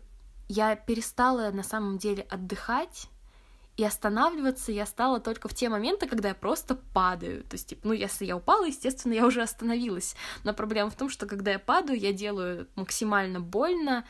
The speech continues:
и, ну, я просто очень сильно выгораю.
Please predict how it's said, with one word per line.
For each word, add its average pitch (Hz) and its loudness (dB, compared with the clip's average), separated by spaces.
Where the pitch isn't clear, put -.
и, 190 -4
ну, 220 0
я 214 2
просто 208 -4
очень 190 -6
сильно 208 -2
выгораю. 202 -2